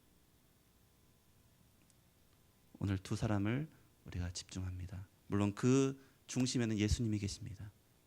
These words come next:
마리아와 시므온, 이 마리아에게 함께 하시고 마리아의 믿음을 온전케 하신 그 은혜가 여러분의 있기를 원합니다.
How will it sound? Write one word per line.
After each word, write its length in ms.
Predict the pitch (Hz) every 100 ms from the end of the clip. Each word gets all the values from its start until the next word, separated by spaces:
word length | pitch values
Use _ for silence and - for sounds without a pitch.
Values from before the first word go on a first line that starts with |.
| _ _ - -
마리아와 640 | - 85 87 85 90 131 147 - _ -
시므온, 520 | - 123 110 92 90 - - - _ -
이 100 | 95
마리아에게 680 | 95 95 117 117 113 123 123 - - - _ -
함께 340 | - 170 -
하시고 520 | 147 131 - 123 - - _ - -
마리아의 500 | - 120 233 294 -
믿음을 640 | 185 240 277 170 170 147 - - - _ - - _ _ _ _ - -
온전케 480 | 113 113 110 -
하신 420 | 107 95 - 101 95 - - - _ -
그 180 | - 117
은혜가 260 | 139 135 131
여러분의 320 | 113 110 104
있기를 240 | - 120 104
원합니다. 580 | 101 98 98 143 233